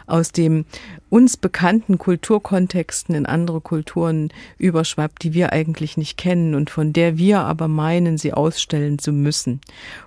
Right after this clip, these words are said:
ohne genau hinzugucken. Und das ist tatsächlich so ein Problem, was alle Museen und alle Galeristen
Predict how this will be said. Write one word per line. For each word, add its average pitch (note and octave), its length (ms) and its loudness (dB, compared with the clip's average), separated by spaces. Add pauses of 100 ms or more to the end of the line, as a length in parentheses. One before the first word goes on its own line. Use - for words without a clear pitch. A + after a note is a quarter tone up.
ohne F3+ 300 4
genau C#3+ 280 0
hinzugucken. C#3 640 -4
Und C#3+ 240 -4
das D#3 160 -2
ist D3+ 160 -8
tatsächlich C#3+ 480 -6
so - 160 -8
ein D3 220 -4
Problem, D#3+ 520 -4
was D3 200 -6
alle F#3+ 240 0
Museen E3 580 0
und D#3 160 -2
alle E3+ 220 -2
Galeristen D3+ 680 -4